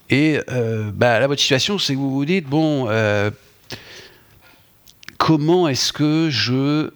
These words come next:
euh, me présente ma candidature ? Comment est-ce que j'argumente si on me dit que je suis faible sur tel ou tel aspect ? Euh, comment je fais, quoi ? » Vous avez un peu de mal à structurer les,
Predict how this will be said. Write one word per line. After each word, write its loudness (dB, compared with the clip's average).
euh, -2
me -4
présente -2
ma 0
candidature ? -4
Comment 0
est-ce -2
que -2
j'argumente 2
si 0
on -4
me -4
dit 0
que -4
je -2
suis -6
faible 0
sur -8
tel 0
ou -4
tel 2
aspect ? -2
Euh, 0
comment 0
je -2
fais, -4
quoi ? » -6
Vous -4
avez 2
un 0
peu -6
de 0
mal 4
à 0
structurer -2
les, -2